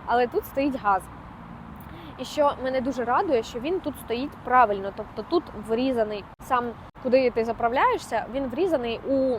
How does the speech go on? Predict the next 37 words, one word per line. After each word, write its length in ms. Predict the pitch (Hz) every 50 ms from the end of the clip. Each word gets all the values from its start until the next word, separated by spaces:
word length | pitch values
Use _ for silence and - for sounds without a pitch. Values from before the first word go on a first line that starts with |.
| - -
кришку 380 | - 294 339 381 370 - - 302
бака 420 | 233 226 277 302 294 247 - 220
туди 260 | 202 - 202 196 202 196
всередину, 640 | - - 240 226 233 247 247 220 196 196 196 196 -
тобто 280 | 220 208 - - 233
не 140 | 247 262 262
десь 280 | 226 262 294 320 302 -
там 180 | - 254 247
в 240 | 240 220 214 196 180
бампері 520 | 214 220 220 214 208 190 214 226 220 226 214
чи 160 | - 240 220
десь 300 | 190 220 240 240 226 - -
там 160 | 233 214 214 214 208 214
внизу 380 | 226 226 220 202 240 247 226 214
треба 280 | 226 226 220 208 214 208
кудись 360 | - 240 202 226 220 - -
лізти, 480 | 233 233 240 226 208 - - - 202 196 - - - -
а 80 | 247
просто 300 | 233 - 587 - - -
нормально 400 | 277 262 247 254 269 294 294 262
відкриваєш 560 | 240 233 - - 254 233 254 320 440 415 - -
собі 220 | - 240 220 240
бачок, 360 | 208 214 208 - 294 311 320 -
і 20 | 254
воно 220 | 208 214 226 254
там 200 | 262 233 226 240 254 233 214 202
за-, 100 | 214 196 180 - 233
ну, 80 | 220 202 185 165 196 202 196
заправляєшся 640 | 220 208 - 208 208 226 254 294 311 - - - 208
як 120 | 202 202 - - -
нормальна 300 | 220 214 214 233 247 247
людина. 320 | 233 233 214 196 185 175 147 - - - - - -
Е, 380 | 220 226 240 254 254 254 233 - - - - 269
на 120 | 320 320
газу, 580 | 269 302 311 302 277 262 302 415 480 508 466 339
звісно, 540 | 277 254 262 349 392 - - - 330 359
що 340 | - - - - - 302 339